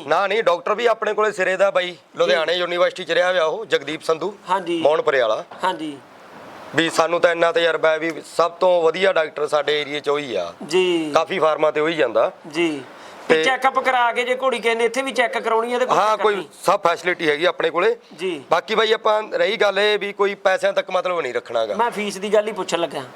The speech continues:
Speaker 1: ਫੀਸ ਬਾਈ ਵੇਖੋ, ਮੰਗਣ ਨੂੰ ਕਿੰਨਾ ਮਰਜ਼ੀ ਮੰਗੀ ਜਾਈਏ ਆਪਾਂ, ਉਹ ਅੱਡ ਗੱਲ ਹੈ
Speaker 2: ਜੀ।
Speaker 1: ਵੀ ਰੱਖਣੀ ਪੈਂਦੀ ਹੈ ਫੀਸ। ਫੀਸ ਇੱਕੀ ਹਜ਼ਾਰ ਰੱਖੀ ਹੈ।
Speaker 2: ਜੀ।
Speaker 1: ਕੋਈ ਜੈਂਪਾ ਜੁੰਪਾ ਦਾ ਚੱਕਰ ਨਹੀਂ, ਚੈੱਕ ਪਾਸ ਦੇਵਾਂਗੇ ਸਾਲਾ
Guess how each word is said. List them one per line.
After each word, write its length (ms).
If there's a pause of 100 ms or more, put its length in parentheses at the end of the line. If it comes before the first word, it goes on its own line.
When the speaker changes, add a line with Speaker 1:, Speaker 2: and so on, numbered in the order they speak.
(580)
Speaker 1:
ਫੀਸ 340
ਬਾਈ 240
ਵੇਖੋ, 520 (400)
ਮੰਗਣ 300
ਨੂੰ 100
ਕਿੰਨਾ 200
ਮਰਜ਼ੀ 300
ਮੰਗੀ 260
ਜਾਈਏ 240
ਆਪਾਂ, 240
ਉਹ 140
ਅੱਡ 140
ਗੱਲ 260
ਹੈ 160 (180)
Speaker 2:
ਜੀ। 220
Speaker 1:
ਵੀ 100
ਰੱਖਣੀ 340
ਪੈਂਦੀ 260
ਹੈ 60
ਫੀਸ। 260
ਫੀਸ 220
ਇੱਕੀ 260
ਹਜ਼ਾਰ 160
ਰੱਖੀ 340
ਹੈ। 140 (200)
Speaker 2:
ਜੀ। 200 (120)
Speaker 1:
ਕੋਈ 160
ਜੈਂਪਾ 380
ਜੁੰਪਾ 300
ਦਾ 80
ਚੱਕਰ 340
ਨਹੀਂ, 260 (100)
ਚੈੱਕ 260
ਪਾਸ 260
ਦੇਵਾਂਗੇ 440
ਸਾਲਾ 240